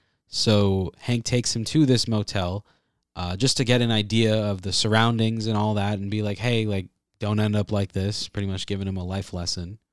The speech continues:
And it turns out Jesse is actually hanging around there, fucking a hooker or something.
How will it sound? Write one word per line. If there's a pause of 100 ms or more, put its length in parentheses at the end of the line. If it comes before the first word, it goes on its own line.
(340)
And
it
turns
out
Jesse
is
actually
hanging
around
there,
fucking
a
hooker
or
something.